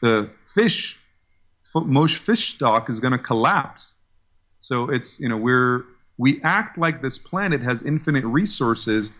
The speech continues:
and we can just take and take and take and take and take from it and there'll just be more. And the truth is,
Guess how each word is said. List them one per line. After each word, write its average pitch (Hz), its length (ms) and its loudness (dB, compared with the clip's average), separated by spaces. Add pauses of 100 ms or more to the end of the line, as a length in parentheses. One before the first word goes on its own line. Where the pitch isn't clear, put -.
(140)
and 120 140 4
we 139 80 6
can 139 200 -2
just 123 260 0
take 147 240 2
and 131 140 0
take 127 240 2
and 113 120 0
take 127 220 2
and 113 160 0
take 131 220 2
and 113 100 2
take 170 240 0
from 117 200 2
it 117 40 4
and 110 220 2
there'll 113 160 4
just 107 240 -6
be 110 120 2
more. 110 540 4 (220)
And 123 120 4
the 131 60 4
truth 220 260 2
is, 165 220 2